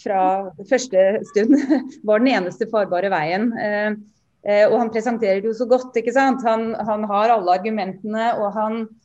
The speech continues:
eh, han presenterar på en måte helheten i det som, på en måte som gör att folk skönjer att, eh, detta är, eh, eh, logiskt och förnuftigt, sånt som jag, eh, eh, uppfattar det. Så jag, jag syns ju det var väldigt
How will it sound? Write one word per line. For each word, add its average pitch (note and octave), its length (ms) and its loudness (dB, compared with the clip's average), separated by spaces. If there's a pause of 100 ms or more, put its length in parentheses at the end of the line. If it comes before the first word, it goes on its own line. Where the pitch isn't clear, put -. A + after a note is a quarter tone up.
(480)
eh, G#3 280 -2 (100)
han G#3+ 160 -6
presenterar A3 500 -4
på B3 100 -8
en B3 40 -2
måte A#3+ 200 -4
helheten G3 540 -4
i G#3+ 100 -8
det A#3+ 120 -2
som, A#3+ 540 -10
på A#3+ 60 -4
en A3+ 60 -4
måte A3+ 240 -6
som A3+ 140 -10
gör F#3 160 -4
att G3 180 -6
folk G#3+ 260 -6
skönjer E3 340 -6
att, F#3+ 220 -2
eh, A3 100 -2
detta G#3 300 -6
är, F3+ 300 -4 (720)
eh, F#3 180 -4
eh, F3 680 -12
logiskt F3+ 320 -6
och G#3 60 -8
förnuftigt, B3+ 460 -2
sånt F3+ 180 -10
som F#3 120 -8
jag, E3 240 -2
eh, F3 320 -8
eh, F3+ 480 -12
uppfattar F3+ 380 -6
det. G3+ 80 -6
Så A3+ 80 -4
jag, G#3+ 240 2
jag A3 160 0
syns G#3+ 320 -6
ju C4 40 -2
det A3 80 0
var G#3 160 -2
väldigt G3 580 -6